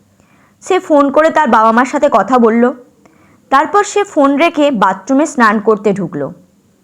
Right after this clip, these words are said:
বাথরুমটা ঝকঝক করছে, একেবারে নতুন মনে হচ্ছে। স্নিগ্ধা অবাক হয়ে ভাবল, "কে পরিষ্কার করলো বাথরুমটা?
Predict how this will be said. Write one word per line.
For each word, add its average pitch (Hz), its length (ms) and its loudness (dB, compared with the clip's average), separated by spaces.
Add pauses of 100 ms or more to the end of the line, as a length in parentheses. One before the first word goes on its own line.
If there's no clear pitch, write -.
(840)
বাথরুমটা 370 640 0
ঝকঝক 254 560 -2 (100)
করছে, 180 440 -6 (840)
একেবারে 381 540 0
নতুন 330 400 2
মনে 220 220 0
হচ্ছে। 170 440 -6 (1200)
স্নিগ্ধা 403 420 0
অবাক 285 340 2
হয়ে 403 140 -2
ভাবল, 349 440 2 (560)
"কে 508 280 2
পরিষ্কার 339 420 0
করলো 196 240 -2
বাথরুমটা? 330 600 0